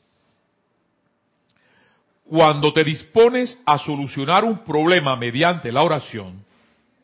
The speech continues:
deberías además dar todos los pasos normales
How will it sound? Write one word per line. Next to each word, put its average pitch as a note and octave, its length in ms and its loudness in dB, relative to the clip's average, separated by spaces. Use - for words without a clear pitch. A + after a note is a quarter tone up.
deberías G3 600 2
además C#3+ 680 0
dar D#3+ 500 0
todos F#3+ 260 0
los F#3 240 -6
pasos E3 460 -2
normales C#3+ 800 -4